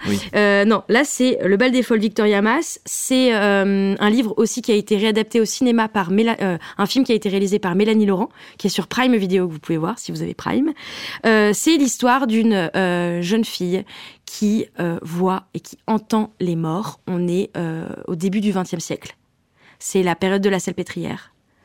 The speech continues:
Speaker 1: Ok.
Speaker 2: Voilà, je vous en dis pas plus. C'est de la bombe atomique. Le film et le livre sont vraiment cool.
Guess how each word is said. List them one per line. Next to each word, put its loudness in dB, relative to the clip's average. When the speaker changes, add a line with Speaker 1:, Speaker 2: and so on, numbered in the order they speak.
Speaker 1:
Ok. -6
Speaker 2:
Voilà, 0
je -8
vous -2
en 2
dis -2
pas -2
plus. -10
C'est 0
de 0
la 2
bombe 2
atomique. 0
Le 4
film 2
et 4
le 0
livre 0
sont -2
vraiment 4
cool. 2